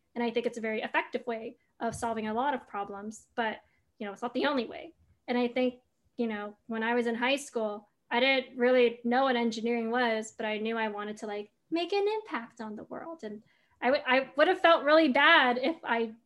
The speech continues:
you know, if I died and I didn't do anything meaningful. So I wanna make sure that I choose something that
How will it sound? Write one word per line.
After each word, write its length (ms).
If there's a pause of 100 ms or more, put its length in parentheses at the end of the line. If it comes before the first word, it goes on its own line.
(120)
you 120
know, 220
if 140
I 120 (200)
died 420
and 100
I 100
didn't 480
do 200
anything 460
meaningful. 640 (380)
So 160
I 120
wanna 280
make 160
sure 180
that 160
I 140
choose 280
something 480 (100)
that 280